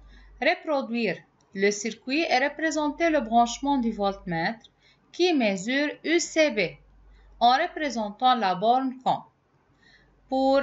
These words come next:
mesurer U C B, il faut brancher les voltmètres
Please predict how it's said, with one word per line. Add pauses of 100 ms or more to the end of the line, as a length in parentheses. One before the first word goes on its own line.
(100)
mesurer
U
C
B, (220)
il
faut
brancher
les
voltmètres